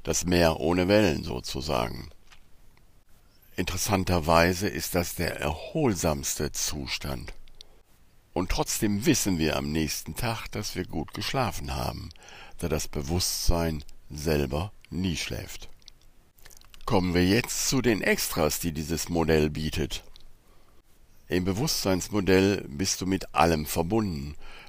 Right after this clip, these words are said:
Das heißt, es besteht prinzipiell keinerlei Grund, Angst zu haben, oder? Du begegnest immer nur deinem eigenen Bewusstsein. Wozu also Angst haben?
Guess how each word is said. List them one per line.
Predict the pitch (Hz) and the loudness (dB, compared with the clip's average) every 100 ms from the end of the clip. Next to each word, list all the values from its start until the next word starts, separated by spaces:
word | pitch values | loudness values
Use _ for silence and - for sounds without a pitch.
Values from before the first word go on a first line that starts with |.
| - | -6
Das | 73 - - | -4 -4 -4
heißt, | 78 82 95 - | 0 0 0 -4
es | 78 | -8
besteht | - 78 - 82 80 - - - - | -8 -6 -2 0 0 -6 -16 -20 -10
prinzipiell | - 85 87 - - 85 78 | 0 2 2 -4 -2 2 2
keinerlei | - - 65 69 73 78 80 85 95 - - - - - - - - - | 0 -2 0 0 0 2 2 0 -2 -10 -16 -16 -16 -20 -20 -20 -20 -14
Grund, | 78 78 78 85 - | -2 0 0 -2 -2
Angst | 110 - | -2 0
zu | - 73 | 0 2
haben, | 71 64 62 - | 2 2 -2 -4
oder? | 71 87 160 - - - - - - - - - | 0 0 0 -6 -20 -20 -20 -20 -20 -20 -20 -20
Du | - 76 | -8 -2
begegnest | 82 92 90 92 - - | 0 0 0 -2 -2 -2
immer | 95 101 101 | 2 4 4
nur | 104 107 | 4 0
deinem | - 76 87 85 - | -2 0 0 0 0
eigenen | 71 78 76 85 80 78 71 | 2 4 2 0 -2 -2 -4
Bewusstsein. | 87 117 135 - - 73 62 65 - - - - - | -2 0 0 0 2 0 -2 -8 -16 -20 -20 -20 -12
Wozu | 69 80 82 - 95 92 - | -4 -2 0 -2 -2 -4 -4
also | - 76 76 - | -2 0 0 -2
Angst | 87 113 - | -2 -2 -4
haben? | 65 58 52 | -4 -4 -8